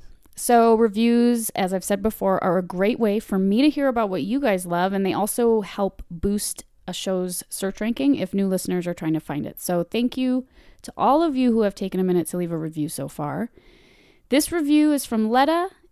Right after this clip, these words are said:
It says, I've listened to five podcasts so far, and I love all of them. Natalie has so much great information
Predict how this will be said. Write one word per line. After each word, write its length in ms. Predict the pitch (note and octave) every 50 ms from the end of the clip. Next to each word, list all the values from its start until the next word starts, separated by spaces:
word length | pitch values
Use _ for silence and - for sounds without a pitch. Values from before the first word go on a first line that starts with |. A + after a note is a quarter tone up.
| _ -
It 160 | A#3 - -
says, 880 | - - - - C#4+ C#4+ B3+ G3 F3 F3+ F#3+ A3+ C4+ C#4+ - - - _ _ -
I've 180 | A3 C4 D#4+ D4+
listened 460 | D#4+ E4+ - - E4 D4+ D4 C4+ - - - -
to 280 | - B3 A#3 A3+ A3
five 400 | G#3 - - B3 C#4 F4 E4+ -
podcasts 440 | - - C#4 C4 - - F#3 D3+ -
so 180 | - - - F3
far, 320 | - - D3 C3+ - - -
and 140 | E3+ F#3+ F#3+
I 80 | G3
love 420 | G3 G3 G3 G3+ G3+ G3+ G3+ G3 G3 -
all 160 | G3 F#3+ F#3
of 140 | F3+ E3+ -
them. 280 | - - - - - D#3 -
Natalie 340 | G#3 A3+ A3+ A3 G#3+ G#3+ G#3
has 180 | G#3 G3 F#3+
so 200 | - - G#3 A3
much 260 | B3 C4 C4+ - -
great 220 | - A3 G#3+ A#3+ -
information 640 | - A3+ A3 - C4+ B3+ A3 G3 G3 - G3+ G3+